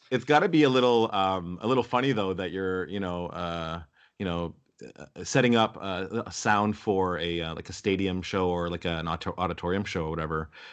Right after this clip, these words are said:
and then you're doing the, you're applying kind of the same skill set to this very nerdy thing. Um, it, uh, it makes me giggle when I think of, like, you know, an engineer like yourself, um, like, meticulously, like,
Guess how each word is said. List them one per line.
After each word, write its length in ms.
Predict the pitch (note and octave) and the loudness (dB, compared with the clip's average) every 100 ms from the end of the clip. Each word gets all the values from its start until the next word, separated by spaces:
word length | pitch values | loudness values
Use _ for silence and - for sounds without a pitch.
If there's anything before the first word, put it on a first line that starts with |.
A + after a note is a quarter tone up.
| - | -2
and 220 | G#2 G#2 | 2 6
then 360 | G#2+ G2+ F#2+ F#2+ - - | 6 4 2 -2 -6 -2
you're 140 | A2+ | 0
doing 340 | A2 A#2+ C3+ C3 | 2 4 4 4
the, 80 | A#2 A#2 | 2 2
you're 120 | A#2+ | 2
applying 400 | A#2 C3 B2 D3+ | 2 2 4 4
kind 180 | B2 G#2+ | 0 -2
of 60 | |
the 60 | F#2+ | -4
same 380 | - A2 G#2+ G#2+ | -2 0 0 0
skill 380 | - A#2 A#2 | -2 2 2
set 380 | C3+ - F2+ - _ - _ - | 2 -4 -4 -6 _ -20 _ -8
to 220 | - A#2 | -2 2
this 240 | G#2 F#2+ | 0 -2
very 480 | F#2+ F#2 A2+ B2+ A2+ | -4 2 4 4 2
nerdy 360 | G#2 G2+ G2 F#2+ | 2 0 0 0
thing. 540 | A2 G#2 F2+ E2+ E2 - _ _ - | 0 2 0 -4 -8 -14 _ _ -8
Um, 640 | F2 D#2+ E2 D#2+ E2 D#2+ _ _ | -6 -6 -6 -8 -8 -10 _ _
it, 220 | G#2+ - | -4 0
uh, 220 | G#2+ F#2 F2+ | 2 2 2
it 120 | A#2 | 2
makes 220 | B2+ C3 | 2 2
me 120 | C#3 | 0
giggle 260 | A2+ A#2+ A2+ | 2 4 4
when 100 | F#2+ | 2
I 60 | F2+ | -2
think 240 | A2+ G#2+ | -2 -2
of, 320 | G#2 F2+ E2 - | -2 -4 -8 -6
like, 200 | F#2+ F2 | -6 -4
you 60 | G#2 | -4
know, 120 | E2+ | -2
an 80 | F2 | -4
engineer 340 | F2 F#2 F#2 | -4 -2 -2
like 160 | F2 F#2 | -2 -4
yourself, 600 | F2 G2+ F2+ E2+ - _ _ _ - | -2 0 2 0 -8 _ _ _ -10
um, 680 | F2 D#2+ D#2+ D#2 D#2 D#2 D#2 _ _ | -6 -4 -4 -6 -6 -6 -10 _ _
like, 280 | F#2+ F2+ E2 | -2 -2 0
meticulously, 720 | G#2 A2 C#3 C3+ B2 A2+ B2+ A2 | -2 2 2 4 4 4 4 4
like, 180 | G#2+ | 2